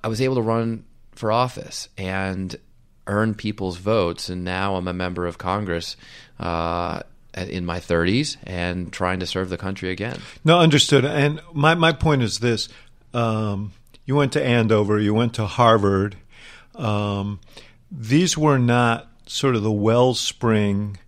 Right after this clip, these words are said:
Speaker 2: of people who, uh, then volunteered, uh, for military service. I mean, that's one of the issues we have in our country is
Speaker 1: No, but
Speaker 2: that
Speaker 1: they u-, they used to be.
Speaker 2: Yes.
Speaker 1: They used to be. It, it used to be that,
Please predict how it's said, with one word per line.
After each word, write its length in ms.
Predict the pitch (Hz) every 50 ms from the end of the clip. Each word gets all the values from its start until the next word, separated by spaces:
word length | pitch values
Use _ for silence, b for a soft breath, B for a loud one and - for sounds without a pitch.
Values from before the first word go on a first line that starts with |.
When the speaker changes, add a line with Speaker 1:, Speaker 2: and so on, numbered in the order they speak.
| - - - - - - -
Speaker 2:
of 600 | 117 110 110 107 104 104 104 107 101 - - - b b b b b b b b b b b - -
people 480 | - 139 127 113 - 120 113 110 110
who, 460 | 104 98 113 113 110 101 104 104 - - - - _ _ _ _ _ - -
uh, 280 | 113 110 107 110 117 - -
then 240 | 120 117 117 110 104
volunteered, 840 | 92 104 107 110 110 107 101 92 - - 117 113 110 107 101 98 - - - - - - _ -
uh, 200 | 117 104 107 110
for 180 | 110 - - 117
military 520 | 120 139 151 165 - - 110 101 95 95
service. 460 | - - - 110 107 95 110 113 -
I 40 | 135
mean, 120 | 123 123 127
that's 200 | 127 120 - 123
one 180 | 131 123 120
of 120 | 120 110 101
the 180 | 107 104 - -
issues 420 | 131 139 139 - 131 120 101 -
we 140 | 117 110 107
have 180 | 110 117 117 107
in 80 | 110
our 140 | 104 104 104
country 520 | - - - 147 147 143 - 131 110 101 107
is 100 | 107 113
Speaker 1:
No, 100 | 113 104
but 100 | 104 -
Speaker 2:
that 120 | - 110
Speaker 1:
they 60 | 110 113
u-, 100 | 117 -
they 80 | - 110
used 220 | 117 143 151 -
to 60 | - -
be. 200 | - 64 - - b b b b b b - -
Speaker 2:
Yes. 460 | 160 160 147 120 101 - - - -
Speaker 1:
They 120 | - 95 92
used 260 | 95 110 113 113 -
to 60 | 95
be. 140 | 82 80 78
It, 120 | 90 87 -
it 180 | - 104 87
used 240 | 101 123 143 139 -
to 60 | 110 92
be 260 | 92 90 87 87 85
that, 380 | 82 - 85 85 80 80 B